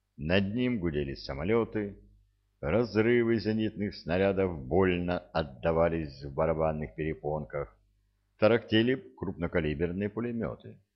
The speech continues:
Земля пахла прелой хвоей. Потом послышался свист, нарастающий и неотвратимый. Казалось, он отзывается в спинном мозгу.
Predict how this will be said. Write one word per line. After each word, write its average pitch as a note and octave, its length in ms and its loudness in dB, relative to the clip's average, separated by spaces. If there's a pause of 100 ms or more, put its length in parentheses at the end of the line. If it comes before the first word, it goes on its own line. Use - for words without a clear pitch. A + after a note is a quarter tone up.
(560)
Земля G2 480 2
пахла F#2 460 2
прелой D#2+ 500 -2
хвоей. D2+ 680 -4 (920)
Потом C#3 480 0
послышался A2 1120 -2
свист, B1+ 840 -10 (300)
нарастающий D2+ 1400 -2 (120)
и F2+ 220 -4
неотвратимый. D2 1300 -4 (640)
Казалось, F#2 600 2
он F#2 180 2
отзывается F2+ 1120 0
в - 40 -12
спинном E2 800 -4
мозгу. C#2+ 840 -6